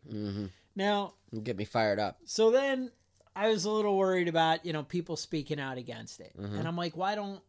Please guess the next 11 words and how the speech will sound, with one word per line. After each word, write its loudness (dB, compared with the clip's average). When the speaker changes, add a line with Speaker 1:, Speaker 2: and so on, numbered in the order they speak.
Speaker 2:
you -6
know, 0
everyone's 2
like, -2
"Oh, 4
there's 0
good 2
Muslims." -4
It's -4
just, -8
like, -6